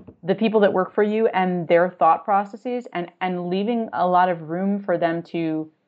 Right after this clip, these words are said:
to give you answers that would give you windows into that is important. The other thing that's really important that leaders consistently do not do enough of, because they don't know they need to do it,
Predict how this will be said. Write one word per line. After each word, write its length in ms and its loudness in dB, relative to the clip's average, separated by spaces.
to 120 -2
give 340 0
you 140 4
answers 520 -2
that 140 2
would 120 -4
give 140 0
you 100 0
windows 460 2
into 220 -4
that 320 2
is 180 4
important. 640 0
The 160 0
other 280 4
thing 260 -4
that's 180 -8
really 220 -2
important 460 -4
that 180 -6
leaders 500 0
consistently 680 -4
do 160 -4
not 260 -2
do 140 -2
enough 280 -2
of, 320 -2
because 220 2
they 100 8
don't 200 4
know 180 2
they 140 -2
need 240 -4
to 80 -12
do 220 -2
it, 220 -16